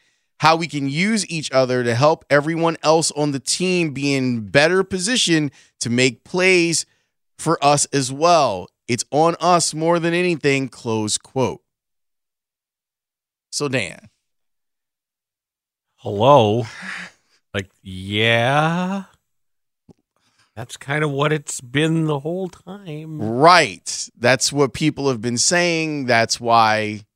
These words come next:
Speaker 1: for example, I've brought up, and DeMar, to his credit,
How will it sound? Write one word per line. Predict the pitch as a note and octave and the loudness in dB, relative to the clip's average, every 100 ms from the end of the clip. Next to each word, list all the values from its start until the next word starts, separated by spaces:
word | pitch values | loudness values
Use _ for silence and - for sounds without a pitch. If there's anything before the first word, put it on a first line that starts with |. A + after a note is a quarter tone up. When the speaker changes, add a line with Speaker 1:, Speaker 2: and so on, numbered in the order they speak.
| _ - | _ -10
Speaker 1:
for | G#2 | -8
example, | F#2+ F2+ A#2 A#2+ - G2+ | -6 -4 -4 -4 -6 -2
I've | G2 G2 F2 _ _ _ _ _ - | -2 -2 -6 _ _ _ _ _ -6
brought | F#2+ G2+ | -2 -2
up, | G2+ | -2
and | B2 D#3+ | 0 0
DeMar, | D3+ F3+ G#3 G#3+ D#3 A2 - _ _ _ _ _ _ | 2 4 6 4 -2 -14 -20 _ _ _ _ _ _
to | - | -4
his | F#3 | -2
credit, | C3+ D#4+ C#4+ C3+ | 0 2 0 -2